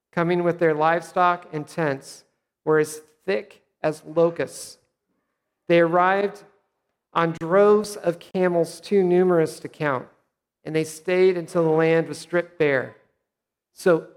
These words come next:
Israel was reduced to starvation by the Midianites. Then the Israelites cried out to the Lord for help." So in the moment that everything seemed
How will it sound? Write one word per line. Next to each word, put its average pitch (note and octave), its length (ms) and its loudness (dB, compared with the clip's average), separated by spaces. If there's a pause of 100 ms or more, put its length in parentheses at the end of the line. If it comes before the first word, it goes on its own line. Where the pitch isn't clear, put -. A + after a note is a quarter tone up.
Israel A3 520 4
was F#3 160 0
reduced F3 460 0
to E3+ 80 -10
starvation D#3+ 680 0
by D3 140 0
the C#3+ 100 -6
Midianites. C#3+ 880 -4 (680)
Then E3 140 2
the E3 100 -4
Israelites E3+ 680 -2 (240)
cried D#3+ 380 0
out C#3+ 260 -2 (680)
to D3 80 -18
the C#3+ 100 -10
Lord C3+ 300 -2
for B2+ 80 -20
help." A#2+ 260 -10 (1200)
So - 120 -4
in E3+ 80 2
the F3+ 80 2
moment A#3 640 2
that G#3 260 2
everything A3+ 800 0
seemed G3 720 0